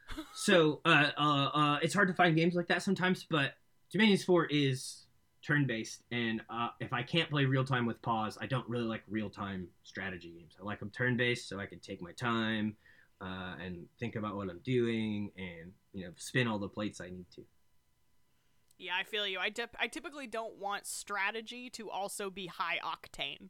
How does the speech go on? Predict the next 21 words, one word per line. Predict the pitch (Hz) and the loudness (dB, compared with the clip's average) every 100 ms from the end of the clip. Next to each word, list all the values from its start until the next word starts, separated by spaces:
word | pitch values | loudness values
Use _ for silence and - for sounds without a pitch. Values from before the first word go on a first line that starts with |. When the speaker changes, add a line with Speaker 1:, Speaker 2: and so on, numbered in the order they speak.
| _ _ _ _ | _ _ _ _
Speaker 2:
I, | 196 214 - - _ | -6 -6 -12 -20 _
<laughs> | _ _ | _ _
if | 349 - | -2 -2
I | 285 - _ - - | -14 -16 _ -20 -6
Speaker 1:
Right. | 151 147 143 | 4 6 6
Speaker 2:
wanna, | 262 277 - | 2 -2 -10
if | 226 | -4
I'm | 233 226 | -4 0
gonna | 254 320 | 0 0
think | - 269 262 | -2 -2 2
about | 220 202 | 2 2
it, | 196 | 0
I | |
wanna | 190 208 196 226 | -2 -4 -4 -4
think | 233 214 | -4 -6
about | 175 160 | -6 -6
it, | 160 | -8
God | 190 170 170 | -8 -8 -10
damn | 170 - | -14 -14
it. | 185 - _ _ _ - | -18 -18 _ _ _ 4
Speaker 1:
Right. | 143 131 | 6 6